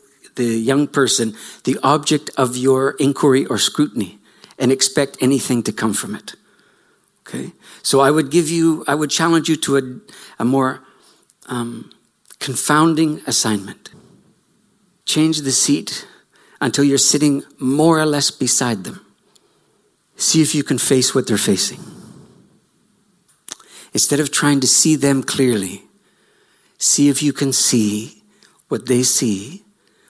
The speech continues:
when they look out onto this troubled, ebbing world.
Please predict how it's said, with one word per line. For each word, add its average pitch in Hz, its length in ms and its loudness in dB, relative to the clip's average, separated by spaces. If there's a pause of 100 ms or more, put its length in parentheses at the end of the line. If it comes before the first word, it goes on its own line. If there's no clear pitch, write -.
(100)
when 131 160 0
they 127 120 2
look 117 240 -2
out 110 340 0 (460)
onto 113 240 -4
this 113 220 -2
troubled, 104 600 -4 (540)
ebbing 101 440 -4 (520)
world. - 480 -8